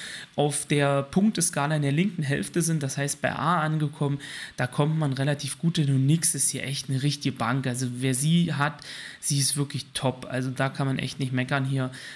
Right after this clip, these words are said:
das passt, ne? Und ihr seht, wir sind schon bei S und gleich kommen wir im S Plus Bereich. Und dann wird's aber schwierig, weil dann kommen so viel Creeps hier und die halten auch eine Menge aus. Und, äh, da ist dann mein Ende nah. Und ihr seht, jetzt setze ich wieder Silas ein.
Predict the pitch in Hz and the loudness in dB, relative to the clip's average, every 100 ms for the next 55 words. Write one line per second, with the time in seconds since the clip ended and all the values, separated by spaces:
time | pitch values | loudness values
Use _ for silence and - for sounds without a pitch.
0 | - 139 - - 127 - - 127 135 165 | -10 -4 -4 -2 0 0 -4 -2 2 2
1 | 147 135 131 139 139 135 127 131 135 135 | 4 2 2 0 -2 -4 -2 0 0 -2
2 | 120 - 139 143 - - - - - 131 | -4 -2 0 0 -2 -8 -16 -16 -8 -6
3 | - 131 139 - 135 123 131 131 - 190 | 0 0 0 -2 0 0 0 -2 2 2
4 | 233 - 165 160 170 175 143 131 127 143 | 2 0 0 2 2 0 -2 0 2 2
5 | 135 139 139 151 131 123 - 139 160 151 | 2 2 2 0 -2 0 0 2 2 4
6 | 147 135 139 131 127 127 131 131 135 135 | 2 0 -2 -2 0 2 0 0 -2 -2
7 | 135 135 139 - 160 170 - 135 131 127 | -2 -4 -6 -2 0 0 0 0 -2 -2
8 | 127 127 135 135 127 131 135 - 127 123 | -4 -2 -2 0 -2 -2 -2 0 0 0
9 | - - - - - - - 131 131 127 | -6 -12 -14 -14 -18 -10 -2 2 2 2
10 | 123 - 131 127 123 123 - - 117 117 | -2 -4 -2 0 -2 -4 -8 -4 -4 -4
11 | - - - 143 127 120 127 160 185 156 | -6 -2 -2 0 0 0 2 2 4 4
12 | 127 156 185 160 139 131 156 156 147 156 | 4 4 2 2 0 2 0 0 0 -2
13 | - 139 147 135 127 170 180 - 135 160 | -2 -4 -2 0 0 0 0 0 0 2
14 | 170 160 | 2 2